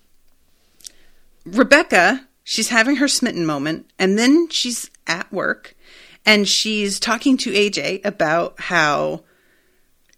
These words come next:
she had this moment with Josh this morning. And then she sees Nathaniel come in, and he's talking to the security guard at the front about that man's daughter's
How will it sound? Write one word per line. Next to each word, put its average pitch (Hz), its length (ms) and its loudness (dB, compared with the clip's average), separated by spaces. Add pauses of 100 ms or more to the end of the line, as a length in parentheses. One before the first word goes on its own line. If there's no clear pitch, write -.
she 226 240 0
had 196 160 0
this 196 120 -2
moment 190 340 0
with 214 120 -8
Josh 160 320 -2
this - 180 -10
morning. - 440 -10 (600)
And 240 160 2
then 453 140 4
she 403 160 0
sees - 240 0
Nathaniel 214 440 0
come 160 260 -6
in, 160 360 -10
and 202 120 -4
he's 240 160 -4
talking 277 400 2
to 254 80 -4
the 302 100 -4
security 226 500 -4
guard 208 240 -2
at 226 60 -14
the 240 60 -6
front 151 420 -4 (560)
about 247 760 4 (280)
that 247 340 0
man's 285 400 2
daughter's 247 640 4